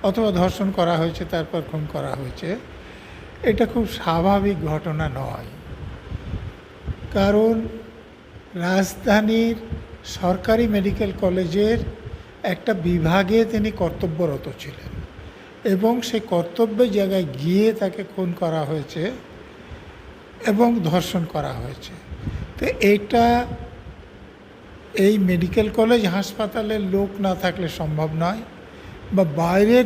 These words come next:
যিনি করেছেন তাকে মেডিকেল কলেজে ঢোকার অনুমতি না দিলে সেটা সম্ভব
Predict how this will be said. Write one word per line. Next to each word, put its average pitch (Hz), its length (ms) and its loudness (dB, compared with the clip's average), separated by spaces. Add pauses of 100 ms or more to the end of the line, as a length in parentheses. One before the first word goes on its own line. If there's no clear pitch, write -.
যিনি 208 180 2 (140)
করেছেন 202 420 2 (120)
তাকে 175 280 -2 (580)
মেডিকেল 190 500 0
কলেজে 190 240 -2 (140)
ঢোকার 165 320 0 (180)
অনুমতি 180 420 0 (120)
না 156 60 0 (120)
দিলে 175 200 2 (720)
সেটা 175 260 0 (140)
সম্ভব 139 340 2